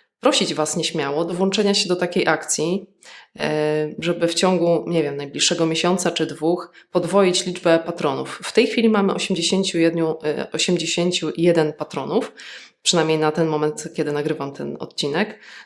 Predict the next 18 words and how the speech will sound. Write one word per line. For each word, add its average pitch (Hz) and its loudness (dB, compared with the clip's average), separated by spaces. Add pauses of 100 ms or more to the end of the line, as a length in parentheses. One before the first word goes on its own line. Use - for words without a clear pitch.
za 165 4
co 165 2 (120)
bardzo 170 0
dziękujemy, 165 -2
wielkie 170 -2
Bóg 139 -12
zapłać, 196 -2 (340)
ale 208 4 (460)
potrzebujemy 214 4
takiej 190 -4
stabilności 175 0
finansowej, 175 -2
którą 160 -2
daje 165 4 (500)
wsparcie 165 0 (320)
regularne, 165 2
comiesięczne. 156 -2 (360)
Jeżeli 175 2